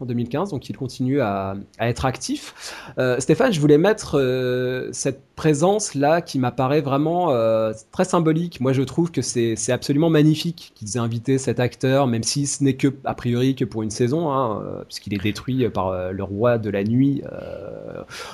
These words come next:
au cours de cette saison. Donc, a priori, on ne le reverra pas, mais on ne sait jamais. Euh, et, et à mettre en parallèle avec, euh, cette, euh, actrice iconique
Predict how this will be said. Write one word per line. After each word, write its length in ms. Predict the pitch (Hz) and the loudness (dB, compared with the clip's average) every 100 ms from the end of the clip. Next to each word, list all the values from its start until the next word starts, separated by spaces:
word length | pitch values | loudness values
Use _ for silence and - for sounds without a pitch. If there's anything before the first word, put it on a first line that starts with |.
| - | -6
au 60 | |
cours 120 | - 113 | 0 2
de 80 | |
cette 180 | 101 107 | 2 2
saison. 200 | 131 160 | 4 6
Donc, 140 | 180 117 | 6 4
a 60 | |
priori, 480 | 110 131 123 139 135 - | 0 2 4 2 0 -8
on 60 | 98 | -6
ne 60 | |
le 60 | 98 | -4
reverra 280 | 95 104 139 | 0 2 4
pas, 160 | 143 | 2
mais 120 | 107 | 2
on 100 | 92 | -6
ne 40 | 92 | -8
sait 140 | 104 | -6
jamais. 240 | 110 165 202 - - - - - | -2 -2 -2 -8 -12 -14 -10 0
Euh, 600 | 117 110 107 107 104 107 | 2 4 2 0 -2 0
et, 260 | 123 127 160 | 0 0 2
et 60 | |
à 80 | 151 | 4
mettre 240 | 202 233 | 4 4
en 60 | 160 | 2
parallèle 440 | 160 143 143 214 | 4 4 6 6
avec, 480 | 214 139 139 226 - | 4 2 0 -4 -4
euh, 280 | 139 123 120 - - _ | -4 -2 -6 -10 -20 _
cette, 320 | - 120 - 123 | -14 -14 -12 -10
euh, 360 | 113 110 101 - - | -8 -8 -12 -12 -8
actrice 440 | 127 - 175 - | -8 -4 -4 -4
iconique 600 | 165 220 269 302 294 - | 0 4 6 4 -2 -10